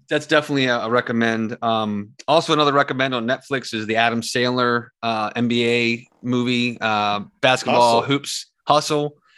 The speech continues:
Speaker 2: So
Speaker 1: Um,
Speaker 2: good.
Speaker 1: I loved, I loved Hustle,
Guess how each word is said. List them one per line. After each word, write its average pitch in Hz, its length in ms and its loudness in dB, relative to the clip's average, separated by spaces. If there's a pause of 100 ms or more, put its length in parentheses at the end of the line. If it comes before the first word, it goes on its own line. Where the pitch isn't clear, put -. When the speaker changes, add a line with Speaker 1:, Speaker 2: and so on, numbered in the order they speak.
(460)
Speaker 2:
So 120 80 -2
Speaker 1:
Um, 113 260 2
Speaker 2:
good. 85 300 -2 (600)
Speaker 1:
I 147 120 4
loved, 143 420 2
I 139 100 4
loved 131 280 0
Hustle, 110 360 -8